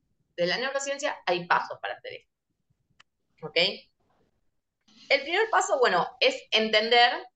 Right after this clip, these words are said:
obviamente, esto que estoy diciendo, que tenemos todos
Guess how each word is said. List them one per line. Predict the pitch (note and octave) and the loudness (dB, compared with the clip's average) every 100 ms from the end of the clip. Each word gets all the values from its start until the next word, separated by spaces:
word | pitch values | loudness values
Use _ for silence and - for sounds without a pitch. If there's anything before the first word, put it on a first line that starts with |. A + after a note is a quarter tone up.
| _ - | _ -6
obviamente, | E3+ F3+ G3 G3 G3+ C4 - F3+ | -2 0 0 -4 -2 -2 0 -6
esto | F#3+ F3+ | -6 -8
que | |
estoy | F3 F#3 G#3+ | -6 -6 -4
diciendo, | D#4+ C4 F3+ C#3+ - | 0 0 0 -4 0
que | G#3 G3 B3+ - - | 2 2 0 -6 -8
tenemos | F#3 G3 G#3+ A3 | -6 -4 -6 -4
todos | - C#4 C4 B3 B3 C4+ E4+ | 0 2 4 4 2 0 -4